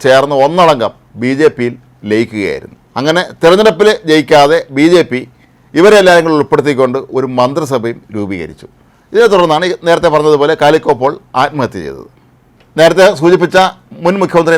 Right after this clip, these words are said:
നബാം തൂക്കി ഇത്തവണ മത്സരിക്കുന്നുണ്ട്. അദ്ദേഹത്തിൻ്റെ എതിർ സ്ഥാനാർത്ഥി കേന്ദ്രമന്ത്രി കിരൺ റിജിജു ആണ്.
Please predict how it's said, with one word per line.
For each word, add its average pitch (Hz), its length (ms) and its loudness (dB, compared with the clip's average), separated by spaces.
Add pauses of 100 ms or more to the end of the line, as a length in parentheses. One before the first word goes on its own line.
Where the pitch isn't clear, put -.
നബാം 190 300 4
തൂക്കി 160 280 -2
ഇത്തവണ 151 260 -2 (100)
മത്സരിക്കുന്നുണ്ട്. 139 600 -4 (360)
അദ്ദേഹത്തിൻ്റെ 156 400 0
എതിർ 160 160 0
സ്ഥാനാർത്ഥി 151 480 0
കേന്ദ്രമന്ത്രി 135 500 -2 (360)
കിരൺ 156 240 2 (280)
റിജിജു 117 300 -4 (120)
ആണ്. 73 120 -20